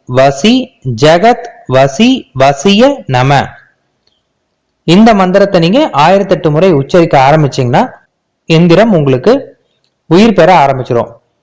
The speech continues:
இதோட பலன்கள் அப்படின்னு நீங்க பாத்துட்டீங்கன்னா, இதை நீங்க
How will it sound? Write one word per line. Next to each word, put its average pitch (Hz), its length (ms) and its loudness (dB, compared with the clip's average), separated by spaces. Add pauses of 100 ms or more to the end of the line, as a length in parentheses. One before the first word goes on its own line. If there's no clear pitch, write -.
(300)
இதோட 208 240 2 (140)
பலன்கள் 202 460 0 (140)
அப்படின்னு 175 320 -2
நீங்க 165 240 0
பாத்துட்டீங்கன்னா, 147 560 -2 (640)
இதை 190 280 2
நீங்க 202 480 -2